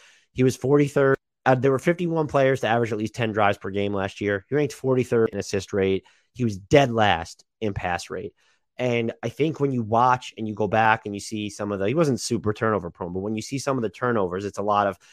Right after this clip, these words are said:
him being indecisive when trying to split double teams or trying to change hands at the wrong times when he's splitting double teams, or he lets himself get too deep under the basket and is trying to throw these really tough baseline passes. But then he can also get a little tunnel vision when he gets below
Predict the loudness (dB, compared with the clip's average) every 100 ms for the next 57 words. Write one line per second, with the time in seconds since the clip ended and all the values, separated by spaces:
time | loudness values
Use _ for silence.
0 | _ _ 2 2 2 0 -4 -6 -4 0
1 | 2 2 0 -2 -4 0 0 0 -2 -4
2 | 0 0 -2 -4 -8 -6 -8 -4 -2 -2
3 | -4 -6 -6 -2 -2 0 -2 -4 -2 -2
4 | -2 0 -2 -2 -8 -8 -14 _ -12 -2
5 | 0 0 -2 -4 -6 -8 -2 0 0 0
6 | -2 0 0 0 -4 -4 -6 -4 -2 -2
7 | -4 _ _ _ -2 0 2 4 4 4
8 | -2 -2 0 0 0 0 -2 -2 -2 0
9 | 0 0 -4 _ _ -4 -4 -2 -6 -2
10 | 2 2 0 -6 -6 -6 -4 -4 -4 -4
11 | -2 -2 -2 -4 -4 -2 -2 0 -2 -6
12 | -6 -6 -2 -2 -2 -6 4 4 4 -2